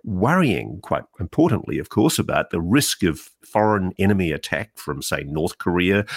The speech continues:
China, or Russia. It's not looking, it's not focusing on the anomalies that are being di-, picked up by their system. And I think it's been overlooked that Chris Mellon has actually pointed out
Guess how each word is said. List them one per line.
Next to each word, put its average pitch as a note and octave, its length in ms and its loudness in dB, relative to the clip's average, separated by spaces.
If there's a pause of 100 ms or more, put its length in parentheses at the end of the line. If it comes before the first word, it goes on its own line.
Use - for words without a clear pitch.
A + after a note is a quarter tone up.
(360)
China, G2+ 600 0
or C#2+ 240 -2
Russia. - 460 0 (760)
It's D#3 280 2
not F3 400 6
looking, A2 640 0 (100)
it's - 180 0
not D3+ 240 2
focusing D3 800 0
on A2+ 240 2
the A2 160 6
anomalies A2 720 2
that - 280 0
are B2 260 2
being A2+ 380 4
di-, A2 180 2
picked - 360 -2
up G2+ 280 0
by F2 160 2
their F#2+ 180 4
system. - 540 -2 (500)
And C3 160 0
I F3+ 140 4
think G#3 240 2
it's - 100 -6
been C#3 240 6
overlooked A#2 560 4
that - 160 -6
Chris - 300 0
Mellon G3+ 260 0
has G2 140 -2
actually B2 300 -2
pointed C3 360 -2
out A3 300 -2